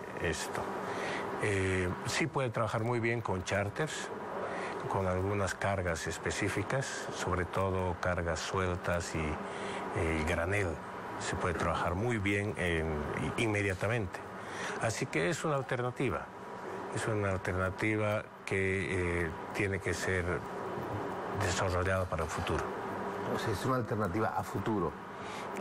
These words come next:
Speaker 2: no es
Speaker 1: Eh,
Speaker 2: presente.
Speaker 1: eh, es presente con cargas específicas, volúmenes también específicos.
Speaker 2: Ahora, trece mil toneladas, eh, ¿qué implica aquello? ¿Cuánto, cuánto movemos nosotros o cuánto se mueve al mes, por ejemplo? Porque trece mil toneladas parece ser bastante.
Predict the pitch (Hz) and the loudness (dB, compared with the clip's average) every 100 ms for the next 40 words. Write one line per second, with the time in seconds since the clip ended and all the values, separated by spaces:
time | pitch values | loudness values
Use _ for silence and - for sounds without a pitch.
0 | 117 117 127 120 98 - 101 - 92 85 | 0 2 2 0 -2 -2 -2 0 -2 0
1 | 78 - - - 143 143 - 202 - 170 | -2 -4 -4 0 2 2 0 -2 0 -2
2 | 143 160 156 - 156 - 120 117 113 104 | 0 0 0 0 -2 2 2 2 2 0
3 | - 127 120 117 110 95 101 90 110 117 | 0 0 2 0 -2 -2 -2 0 2 0
4 | - 135 - - - - 107 104 110 110 | 0 0 0 -4 -6 -4 0 2 2 2
5 | 104 98 - - 98 101 98 82 92 - | 2 0 -4 -4 0 2 2 0 0 0
6 | 87 85 - - - - - - - - | 0 0 -2 -2 -4 -4 -4 -4 -4 -4
7 | - - - 139 123 - 139 135 160 165 | -2 -2 0 2 2 2 0 2 2 2
8 | 147 147 120 117 117 104 - - 107 104 | 2 2 4 4 2 0 -4 -4 0 2
9 | 104 101 87 - 139 120 123 117 95 104 | 4 2 -2 0 0 0 0 0 0 0
10 | 92 90 85 80 - - - - - - | 2 2 0 -2 -6 -8 -8 -8 -8 -6
11 | - 165 175 175 151 123 104 156 151 147 | 0 2 2 0 0 -2 -2 0 0 2
12 | 127 139 143 123 117 - 143 120 98 110 | 2 2 0 0 -2 -2 -2 -2 -2 -2
13 | 123 127 117 113 113 104 104 143 143 - | 0 -2 -2 0 2 2 2 2 0 -2
14 | 87 - 90 87 90 - 95 98 110 117 | -6 -2 0 2 0 0 -2 0 0 0
15 | 131 113 123 120 110 95 90 98 82 - | 0 2 0 0 -2 -2 -4 -2 -2 -2
16 | 120 107 | -2 -2